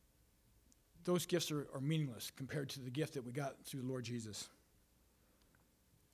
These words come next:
"Not as a result of works, so that no one may boast." What should Christmas mean to us? I hope it means joy. I, I really do. I mean, I hope that that's,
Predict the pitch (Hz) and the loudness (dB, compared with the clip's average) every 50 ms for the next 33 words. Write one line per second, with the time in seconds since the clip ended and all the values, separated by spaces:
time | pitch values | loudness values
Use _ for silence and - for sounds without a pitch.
0 | _ _ _ _ _ _ _ _ _ _ _ _ _ - _ - - - 127 147 | _ _ _ _ _ _ _ _ _ _ _ _ _ -20 _ -10 -2 4 8 10
1 | 165 185 170 139 147 135 120 127 127 117 110 104 104 104 101 98 - - - - | 12 12 12 10 8 6 6 4 4 2 2 0 -2 -2 -2 -4 -4 -6 -6 -6
2 | - - - - - 127 113 107 101 117 131 139 143 127 117 110 104 104 107 104 | -10 -16 -14 -6 -4 -2 -2 0 2 4 6 6 6 4 4 2 0 0 0 0
3 | 101 117 107 98 - - - - - - - - - - - - - _ _ _ | 0 -2 -2 -2 -4 -6 -8 -10 -14 -20 -20 -20 -20 -20 -20 -20 -20 _ _ _
4 | - - - - - - - - - - - - - - - - - - _ - | -20 -20 -20 -20 -20 -20 -20 -20 -20 -20 -20 -20 -20 -20 -20 -20 -20 -20 _ -20
5 | - - - - _ - - - - - - - - - - - - - - - | -20 -20 -20 -20 _ -20 -20 -20 -20 -20 -20 -20 -20 -20 -20 -20 -20 -20 -20 -20
6 | - - - _ _ _ _ - - _ - _ _ _ _ - - - _ _ | -20 -20 -20 _ _ _ _ -20 -20 _ -20 _ _ _ _ -20 -20 -20 _ _
7 | _ - 147 185 208 208 - - - - - 185 165 127 120 - 185 185 - 190 | _ 8 8 8 8 8 4 -6 -6 -2 0 0 0 0 0 0 0 2 2 2
8 | 185 - - 180 185 175 - 175 190 190 190 - - - - - _ _ - - | 0 2 2 2 2 2 2 0 0 0 -2 -4 -8 -12 -18 -20 _ _ -4 -2
9 | 147 165 165 180 160 165 160 - - - 139 127 110 104 95 92 - - - _ | 2 4 4 6 6 6 6 4 4 2 2 2 2 0 -4 -6 -10 -14 -20 _
10 | _ _ - - 147 156 151 156 - 147 143 175 180 160 127 147 127 104 98 - | _ _ -2 2 4 4 4 4 2 6 8 10 8 8 8 4 0 0 -4 -8
11 | - - - 143 143 143 143 143 139 151 190 196 - 151 131 165 165 175 - - | -8 -4 -2 0 0 2 2 2 6 6 6 6 6 4 4 4 4 6 4 2
12 | - | -2